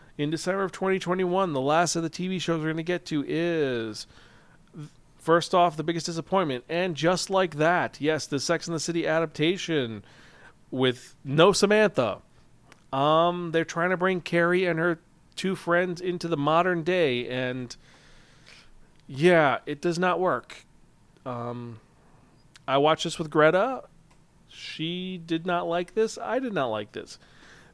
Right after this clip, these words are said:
They seem to be going for an audience which doesn't exist anymore, and what they're doing really doesn't work. Overall, Just Like That is really disappointing,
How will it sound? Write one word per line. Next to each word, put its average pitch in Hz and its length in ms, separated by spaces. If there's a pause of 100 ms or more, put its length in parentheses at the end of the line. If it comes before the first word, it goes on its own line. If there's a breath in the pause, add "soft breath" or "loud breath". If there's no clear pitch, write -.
They 170 140
seem 240 340
to - 140
be 202 260 (300)
going 170 300
for 165 180
an 143 60
audience 160 500
which - 180
doesn't 165 280
exist 151 380
anymore, 110 640
and 120 160
what 135 140
they're 139 140
doing 160 600
really 190 300
doesn't 190 380
work. 160 360 (300 soft breath)
Overall, 156 580
Just 160 280
Like 156 160
That 143 240
is 135 240
really 131 340
disappointing, 110 800